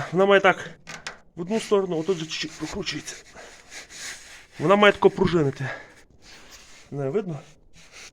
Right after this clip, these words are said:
Він не крутиться. По-правильному він сюди напресовується за рахунок того, що резина на викрученні діє. Але на валові він не має крутитися. Якщо він буде крутитися на оцьому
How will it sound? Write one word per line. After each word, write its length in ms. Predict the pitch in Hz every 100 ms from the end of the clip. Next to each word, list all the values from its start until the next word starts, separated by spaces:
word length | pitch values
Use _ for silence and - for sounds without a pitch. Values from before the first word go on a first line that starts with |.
| - _ _ - - _ -
Він 140 | 180 226
не 100 | 240
крутиться. 480 | 208 - - 143 - - - _ _ _ _ _ - _ - _ _ -
По-правильному 560 | 156 254 262 214 185
він 480 | 208 208 190 170 139 - 156 139 -
сюди 220 | - 196
напресовується 800 | 202 196 196 277 220 175 165 160
за 140 | 147
рахунок 300 | 180 202 220
того, 140 | 220 208
що 300 | 190 196 196 - - - - -
резина 240 | 165 226
на 100 | 196
викрученні 600 | 202 208 180 - 151 151 - -
діє. 400 | 131 139 135 - _ _ _ - _ -
Але 220 | 147 156
на 100 | 160
валові 300 | 180 240 208
він 80 | 202
не 80 |
має 180 | 202 170
крутитися. 540 | 151 147 147 - 135 131 - _ - _ -
Якщо 220 | - 226
він 100 | 208
буде 180 | 214 202
крутитися 460 | 202 208 208 -
на 60 | 190
оцьому 420 | 180 202 185 180